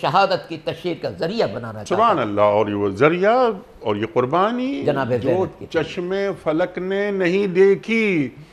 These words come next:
Speaker 2: वो कुर्बानी उम्मत तक पहुंचाना चाह रहा था कि देखो जब भी दीन पर ऐसा वक्त आए तो
Speaker 1: हर
Speaker 2: अपनी
Speaker 1: कुर्बानी
Speaker 2: जान
Speaker 1: के लिए
Speaker 2: तक
Speaker 1: तैयार।
Speaker 2: देने से गुरेज
Speaker 1: हर
Speaker 2: नहीं
Speaker 1: कुर्बानी के लिए
Speaker 2: करना।
Speaker 1: तैयार हो।
Speaker 2: और हज़रत ज़ैनब सलामुल्लाह अलैहा की आपने बात फरमाई, अल्लाहु अकबर, हमारी ख़वातीन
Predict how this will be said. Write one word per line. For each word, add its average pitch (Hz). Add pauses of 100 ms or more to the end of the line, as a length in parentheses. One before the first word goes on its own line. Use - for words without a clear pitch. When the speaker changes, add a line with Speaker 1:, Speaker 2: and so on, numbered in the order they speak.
(220)
Speaker 2:
वो 214
कुर्बानी 196
उम्मत 180
तक 175
पहुंचाना 139
चाह 101
रहा 95
था 104
कि 101
देखो 135
जब 139
भी 170
दीन 139
पर 151
ऐसा 127
वक्त 117
आए 190 (400)
तो 226
Speaker 1:
हर 220
Speaker 2:
अपनी 240
Speaker 1:
कुर्बानी 240
Speaker 2:
जान 277
Speaker 1:
के 320
लिए 269
Speaker 2:
तक -
Speaker 1:
तैयार। 277
Speaker 2:
देने 202
से 190
गुरेज 151
Speaker 1:
हर 226
Speaker 2:
नहीं 131
Speaker 1:
कुर्बानी -
के -
लिए 147
Speaker 2:
करना। 131
Speaker 1:
तैयार 104
हो। -
Speaker 2:
और 139
हज़रत 143
ज़ैनब 139
सलामुल्लाह 139
अलैहा 131
की 170
आपने 139
बात 127
फरमाई, 135
अल्लाहु 147
अकबर, 151
हमारी 127
ख़वातीन 165